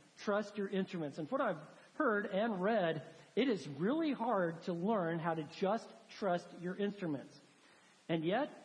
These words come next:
with a lot of practice, where you're like, "You know what? I'm going with what I see with these gauges," it can become almost second nature.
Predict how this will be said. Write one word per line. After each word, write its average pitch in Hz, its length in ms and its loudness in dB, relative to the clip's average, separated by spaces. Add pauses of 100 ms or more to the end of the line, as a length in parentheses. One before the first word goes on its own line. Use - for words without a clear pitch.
(180)
with 170 160 -2
a 160 40 -2
lot 151 300 2
of 254 140 -2
practice, 240 640 0
where 180 120 -2
you're 160 140 -2
like, 156 240 0
"You 147 60 -2
know 170 120 0
what? 220 220 -2
I'm 135 200 -6
going 185 300 0
with 156 180 -4
what 165 220 -4
I 139 100 -4
see 180 300 -4
with 175 140 -4
these 160 220 -4
gauges," 180 560 -4 (720)
it 185 180 -2
can 226 140 -2
become 190 460 -2
almost 160 600 -2
second 151 640 -4
nature. 156 540 -4